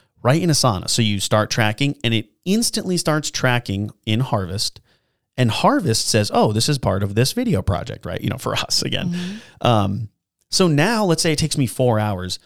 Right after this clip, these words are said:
Speaker 1: and thirty-one minutes. It knows, Harvest automatically tracks four hours and thirty-one minutes. And the really cool thing is, is Harvest,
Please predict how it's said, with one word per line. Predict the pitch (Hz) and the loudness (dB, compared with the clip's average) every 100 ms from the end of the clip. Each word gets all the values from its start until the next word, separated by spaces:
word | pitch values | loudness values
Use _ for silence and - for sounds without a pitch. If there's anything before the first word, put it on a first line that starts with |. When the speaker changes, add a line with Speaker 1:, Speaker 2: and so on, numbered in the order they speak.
| _ _ | _ _
Speaker 1:
and | - 101 92 | -4 -4 0
thirty-one | 123 117 107 104 101 104 92 | 0 2 0 -2 -2 -2 -4
minutes. | 80 60 - - _ _ _ _ _ _ _ - | -8 -8 -10 -10 _ _ _ _ _ _ _ 0
It | 170 180 | 0 0
knows, | 120 131 160 98 98 - - | -2 2 4 2 -2 -6 -4
Harvest | - 160 175 - | 0 2 2 0
automatically | 110 139 160 170 196 | 2 4 4 2 0
tracks | 143 123 | 0 0
four | - 117 151 | 0 2 2
hours | 156 156 120 | 0 -2 -2
and | 104 | 0
thirty-one | 117 123 110 101 | 2 4 2 2
minutes. | 101 - - - - | -2 -6 -6 -4 0
And | 127 | 2
the | 117 | 2
really | 120 160 226 | 4 4 4
cool | - - 117 | 0 -6 -8
thing | 104 101 | -6 -8
is, | 95 98 | -8 -8
is | 135 147 | -10 -8
Harvest, | - 214 247 254 - | 0 0 2 0 -4